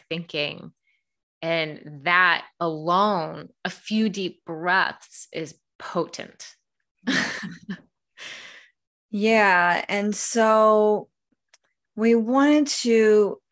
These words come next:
Speaker 2: share with you all these tools and, and so that you can pick and choose whatever feels good to you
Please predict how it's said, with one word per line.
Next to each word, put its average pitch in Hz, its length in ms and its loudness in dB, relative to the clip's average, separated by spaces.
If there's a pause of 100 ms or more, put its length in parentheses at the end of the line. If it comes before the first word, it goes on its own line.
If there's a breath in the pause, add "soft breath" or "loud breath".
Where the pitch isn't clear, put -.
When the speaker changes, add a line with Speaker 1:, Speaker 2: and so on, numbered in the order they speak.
Speaker 2:
share 277 540 0
with 269 200 0
you 214 200 2
all 190 240 0
these 196 340 -4
tools 175 960 -8 (920)
and, 208 840 0 (1900)
and 208 160 -4
so 233 160 -4
that 208 140 -2
you 247 160 0
can 339 200 -8
pick 247 260 -6
and 269 120 2
choose - 640 -4
whatever 202 720 2 (120)
feels 208 300 4
good 175 280 -2
to 220 140 -4
you 190 680 -4